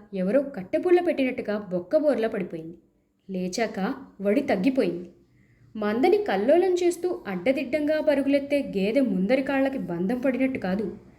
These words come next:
కబేళాకి పంపే ముందు కొట్టంలో నిరుపయోగంగా పడి ఉన్నట్టు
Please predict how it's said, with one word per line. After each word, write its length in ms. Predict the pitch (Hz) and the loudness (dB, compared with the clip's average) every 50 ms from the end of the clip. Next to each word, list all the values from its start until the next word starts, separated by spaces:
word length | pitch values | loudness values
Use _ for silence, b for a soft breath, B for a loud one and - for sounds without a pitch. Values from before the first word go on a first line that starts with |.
| b b b b b - | b b b b b -8
కబేళాకి 600 | - 185 175 180 226 254 277 302 320 320 320 339 | -6 -4 0 4 6 6 6 6 4 2 0 -2
పంపే 320 | 330 320 294 277 262 285 294 | -2 -2 -2 -2 0 0 0
ముందు 560 | 277 277 262 254 247 233 220 220 233 - - - - _ _ - | 2 2 2 0 0 -2 -4 -6 -8 -12 -14 -18 -20 _ _ -4
కొట్టంలో 580 | - 214 208 208 - 339 339 349 349 359 359 | -4 -4 -4 0 2 4 6 6 6 6 4
నిరుపయోగంగా 840 | 320 262 214 190 202 277 311 330 330 330 330 302 330 320 320 320 320 | 2 2 0 -2 -2 0 0 0 0 0 0 0 0 0 0 0 0
పడి 200 | 302 302 269 247 | 0 0 0 0
ఉన్నట్టు 600 | 240 240 240 247 262 262 - 233 214 208 208 - | 0 0 -2 -2 -2 -2 -2 -4 -4 -4 -4 -6